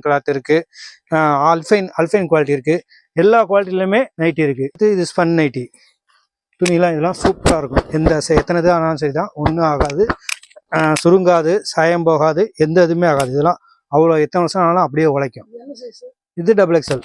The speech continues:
என் ஹைட்டு பாருங்க, நல்லா தாராளமா இருக்கும், ஃப்ரீயா இருக்கும். இது டபுள் எக்ஸ்எல் சைஸ். சைஸ் தகுந்த மாதிரி ரேட்டு அப்படி கொஞ்சம் முன்ன பின்ன வந்துகிட்டு இருக்கும். இது தூபியான் குவாலிட்டி,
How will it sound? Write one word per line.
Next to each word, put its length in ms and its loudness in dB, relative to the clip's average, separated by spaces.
என் 140 4
ஹைட்டு 280 2
பாருங்க, 320 0
நல்லா 180 2
தாராளமா 480 0
இருக்கும், 260 -10
ஃப்ரீயா 360 2
இருக்கும். 300 -4
இது 180 2
டபுள் 240 2
எக்ஸ்எல் 240 -8
சைஸ். 380 -6
சைஸ் 280 0
தகுந்த 240 0
மாதிரி 160 2
ரேட்டு 200 0
அப்படி 200 -2
கொஞ்சம் 220 -2
முன்ன 200 0
பின்ன 200 -2
வந்துகிட்டு 280 -10
இருக்கும். 240 -10
இது 80 2
தூபியான் 380 2
குவாலிட்டி, 240 -6